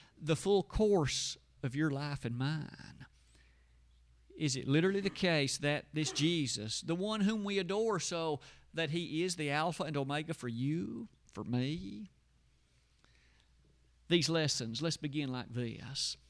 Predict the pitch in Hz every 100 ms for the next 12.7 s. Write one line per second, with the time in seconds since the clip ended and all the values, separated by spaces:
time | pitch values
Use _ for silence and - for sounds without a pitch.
0 | - - _ _ _ _ - - 180 202
1 | 208 165 185 190 165 147 160 156 - 175
2 | 165 180 165 147 147 151 180 196 - 131
3 | 139 135 131 - 190 208 214 - - 170
4 | 160 127 120 120 135 131 127 117 - 104
5 | 69 73 - - - - _ 165 165 190
6 | 170 147 - 180 214 - - 220 170 -
7 | 156 208 214 196 208 214 202 175 196 202
8 | 208 185 196 170 - 165 165 147 117 92
9 | 87 - _ _ _ _ _ _ _ _
10 | _ _ - 190 - 294 214 147 135 143
11 | 175 160 139 - 165 175 156 165 160 -
12 | 127 127 131 131 113 107 101